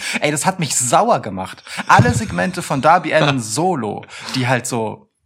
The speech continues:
Speaker 1: so B-Movie-Charakter hatten, waren alle geiler als dieses Zeug, was er seitdem mit Sting macht.
Speaker 2: Ja, ja, das war diese Promo in der Lagerhalle, wo, wo sie doch auch selbst von sich bezeichnet,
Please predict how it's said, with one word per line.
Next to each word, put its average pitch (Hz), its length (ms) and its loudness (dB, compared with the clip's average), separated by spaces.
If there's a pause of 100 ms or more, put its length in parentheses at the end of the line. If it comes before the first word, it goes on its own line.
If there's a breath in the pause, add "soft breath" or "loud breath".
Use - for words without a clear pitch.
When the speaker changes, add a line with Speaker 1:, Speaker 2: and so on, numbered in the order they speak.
(140)
Speaker 1:
so 127 140 -2
B-Movie-Charakter 120 1040 -2
hatten, 104 240 -4
waren 131 240 2 (100)
alle 226 400 0
geiler 233 520 2
als - 180 -4
dieses 147 300 -10
Zeug, 185 320 -2
was 175 120 -6
er 190 60 -4
seitdem 180 380 -4
mit 226 120 -6
Sting 302 320 -8
macht. 92 300 -8 (160)
Speaker 2:
Ja, 147 240 4 (200)
ja, 135 60 -4 (120)
das 131 160 2
war 147 80 8
diese 147 160 4
Promo 151 280 0
in 139 80 0
der 139 80 2
Lagerhalle, 139 420 2
wo, 131 220 -2
wo 127 100 0
sie 135 80 -2
doch 131 120 -2
auch 123 140 0
selbst 135 240 0
von 131 100 -2
sich 131 140 -6
bezeichnet, 131 480 -2